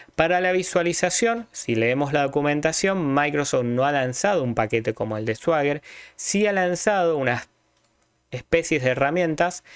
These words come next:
que está aquí en la documentación, el cual todavía para mi gusto no es muy bueno que digamos. Eh, tiene unos paquetes para hacer validaciones y después tiene una aplicación desktop en donde podés validar,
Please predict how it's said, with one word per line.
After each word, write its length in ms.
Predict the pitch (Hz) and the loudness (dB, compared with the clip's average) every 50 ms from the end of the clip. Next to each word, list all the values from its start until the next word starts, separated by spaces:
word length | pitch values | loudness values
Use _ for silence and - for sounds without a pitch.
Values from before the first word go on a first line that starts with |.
| - - _ | -20 -16 _
que 120 | - - | -4 -4
está 160 | - - - 120 | -4 0 -2 -2
aquí 180 | 117 - 135 | -2 0 -2
en 60 | 135 | 0
la 120 | 131 127 127 | 0 2 2
documentación, 840 | 127 123 123 127 127 131 135 143 156 160 - - 196 196 196 208 196 - - - - - _ | 0 0 0 0 0 0 0 0 0 0 0 0 0 0 -2 -2 -6 -12 -20 -20 -20 -20 _
el 240 | - 143 127 123 123 | -4 0 0 0 0
cual 440 | 120 - 139 143 143 143 135 131 - _ - | -2 0 0 0 2 2 0 -2 -6 _ -2
todavía 720 | - 131 123 120 117 117 120 120 135 151 165 165 147 131 123 | 0 2 2 2 2 2 2 2 2 2 2 2 0 0 0
para 180 | 117 113 117 | 0 0 0
mi 140 | 117 123 127 | 0 0 0
gusto 440 | 135 147 160 165 - - - 190 180 | 2 2 0 -2 -2 -4 -2 -2 0
no 340 | 151 135 127 127 127 127 127 | 0 -2 0 0 0 0 0
es 80 | 123 117 | 0 -2
muy 220 | 120 123 120 113 | -2 -2 0 0
bueno 260 | 110 113 110 110 107 | 0 0 0 -2 -4
que 140 | - 117 110 | -2 -2 -2
digamos. 480 | 110 110 110 107 107 107 110 110 - - - - - - - - - - | -2 -2 -2 -4 -6 -6 -6 -10 -10 -10 -14 -18 -18 -18 -20 -20 -20 -8
Eh, 280 | - 117 120 120 117 110 | -2 0 2 2 2 0
tiene 200 | - 139 139 139 | 0 0 0 2
unos 180 | 143 147 143 - | 0 0 0 0
paquetes 420 | - 135 127 135 131 127 123 110 | 0 0 2 0 0 0 -2 -2
para 180 | - 107 107 107 | 0 0 0 0
hacer 240 | 107 - - 123 131 | 0 0 0 0 2
validaciones 800 | 139 147 170 185 196 202 196 - 240 240 233 233 240 233 190 | 2 2 2 2 0 0 0 0 0 0 0 0 0 0 0
y 40 | 170 | 0
después 240 | 147 - - 160 156 | 0 2 0 0 0
tiene 220 | - 175 175 180 | 0 0 0 0
una 220 | 180 175 175 170 165 | 0 0 0 0 0
aplicación 1000 | 160 - 139 135 - 143 147 143 - - 226 226 208 185 156 139 135 143 170 | 0 -2 -2 0 0 0 -2 -2 -2 -2 0 0 0 0 0 -2 -2 -2 0
desktop 520 | 208 226 220 - - - - 185 180 185 190 | 0 0 -2 -2 -6 -2 -2 -2 -2 -2 -2
en 160 | 160 139 131 | -2 -2 0
donde 240 | 127 131 131 135 131 | 0 0 0 0 -2
podés 400 | 127 - 135 135 139 147 156 160 | 0 0 0 2 2 0 0 0
validar, 840 | 170 165 156 147 139 147 147 156 175 208 214 202 190 185 190 185 | 0 0 2 2 2 2 2 2 2 2 2 2 2 0 -2 -4